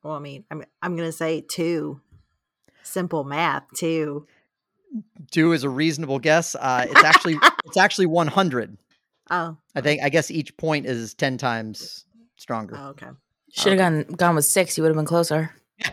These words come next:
Speaker 1: I know, right? Should have. Well, I was just thinking s-,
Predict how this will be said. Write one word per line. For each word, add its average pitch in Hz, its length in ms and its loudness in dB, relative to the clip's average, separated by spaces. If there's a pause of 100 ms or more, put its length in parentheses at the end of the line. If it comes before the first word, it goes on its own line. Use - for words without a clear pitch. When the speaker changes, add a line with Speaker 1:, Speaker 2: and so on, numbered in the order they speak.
(140)
Speaker 1:
I 254 100 6
know, 339 200 10 (120)
right? 226 420 4 (360)
Should 269 300 4
have. 156 360 4 (960)
Well, 247 140 6
I 277 80 10
was 277 160 2
just 262 140 -4
thinking 233 380 0
s-, - 180 -14